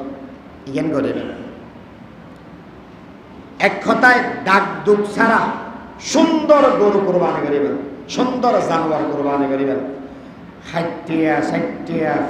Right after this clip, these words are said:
ফাড়ি গিয়ে ওই এই লাইন নেবে। ইয়া হদুন আছে,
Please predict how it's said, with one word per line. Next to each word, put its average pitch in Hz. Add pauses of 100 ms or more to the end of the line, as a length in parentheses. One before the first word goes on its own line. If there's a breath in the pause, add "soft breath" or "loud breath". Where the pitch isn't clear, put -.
(180)
ফাড়ি 175
গিয়ে 180
ওই 147
এই 147
লাইন 143
নেবে। 147 (2500)
ইয়া 180
হদুন 208
আছে, 233